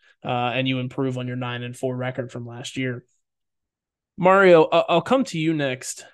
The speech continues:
This is a brand new coaching staff.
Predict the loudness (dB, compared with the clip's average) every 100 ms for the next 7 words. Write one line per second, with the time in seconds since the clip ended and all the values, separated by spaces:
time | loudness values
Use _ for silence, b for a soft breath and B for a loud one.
0 | _ _ _ _ -6 -2 0 -2 -10 2
1 | 6 6 4 0 -8 -8 -8 -8 -6 -4
2 | -4 -6 -4 -6 -6 -8 -10 -12 -16 -16
3 | -16 -16 -18